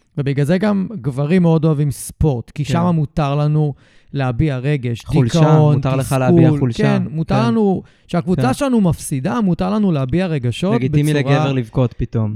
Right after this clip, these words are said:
Speaker 1: בדיוק, ממש
Speaker 2: כן.
Speaker 1: ככה, לגיטימי לבכות אם, אם היא זוכה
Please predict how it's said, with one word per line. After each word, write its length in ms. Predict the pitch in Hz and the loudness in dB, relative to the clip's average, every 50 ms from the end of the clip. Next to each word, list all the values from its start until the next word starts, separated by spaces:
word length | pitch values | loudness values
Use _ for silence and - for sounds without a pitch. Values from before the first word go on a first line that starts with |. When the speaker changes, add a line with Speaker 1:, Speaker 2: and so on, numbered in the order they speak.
| 131 127 | -6 -2
Speaker 1:
בדיוק, 640 | 120 165 160 160 156 151 143 120 127 113 113 - - | 0 2 4 4 4 2 0 -2 -4 -6 -6 -8 -6
ממש 220 | 143 139 - 110 - | -2 -2 0 0 0
Speaker 2:
כן. 40 | 139 | -2
Speaker 1:
ככה, 60 | 135 | -2
לגיטימי 460 | 139 147 139 151 - - 170 165 160 | -2 -2 -2 -2 -2 0 0 0 2
לבכות 400 | 151 151 - - - 156 151 - 156 | 0 -2 -2 -2 -2 -2 0 0 0
אם, 120 | 151 147 | 0 0
אם 220 | 143 139 139 143 143 | 0 0 0 2 2
היא 200 | 143 135 127 117 | 2 2 0 0
זוכה 520 | 101 127 127 95 101 139 156 175 190 208 | 0 -2 -2 0 0 -2 0 0 0 0